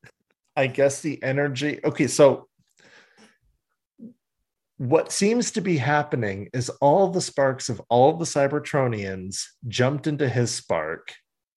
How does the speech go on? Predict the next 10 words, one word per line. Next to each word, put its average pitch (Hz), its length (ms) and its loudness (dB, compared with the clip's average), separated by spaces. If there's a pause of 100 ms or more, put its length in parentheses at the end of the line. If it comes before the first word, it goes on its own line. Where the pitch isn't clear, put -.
(220)
to 135 80 0
just 120 240 -2
make 113 200 -2
him, 107 160 -4
like, 104 200 -2 (220)
extra 120 320 -2
powerful. 139 760 -2 (480)
And 131 300 2
now 127 240 6
he's 131 540 0